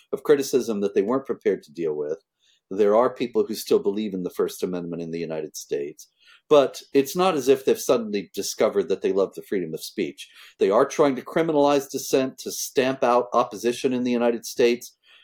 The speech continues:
Once again, whether you love Trump or hate Trump, the idea of arresting the chief opponent of the sitting president, of charging him with multiple felonies, and of those felonies being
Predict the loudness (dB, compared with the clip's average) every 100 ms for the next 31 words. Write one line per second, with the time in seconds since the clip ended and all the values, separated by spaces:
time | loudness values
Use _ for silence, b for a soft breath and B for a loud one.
0 | b 2 2 0 2 2 4 2 4 4
1 | 4 2 0 0 0 2 0 0 0 0
2 | 0 _ b b 0 4 4 2 2 4
3 | 4 4 4 4 2 0 0 0 -6 _
4 | _ -6 -4 -2 -2 0 -2 0 2 2
5 | 2 2 0 -2 -2 2 4 4 2 0
6 | 2 2 0 -2 _ b b b 2 2
7 | 0 2 4 4 2 -2 2 2 4 2
8 | 2 2 2 2 0 0 0 2 2 2
9 | 2 0 -2 -12 b b 0 2 4 4
10 | 4 4 2 4 2 0 -4 -6 -2 2
11 | 2 -2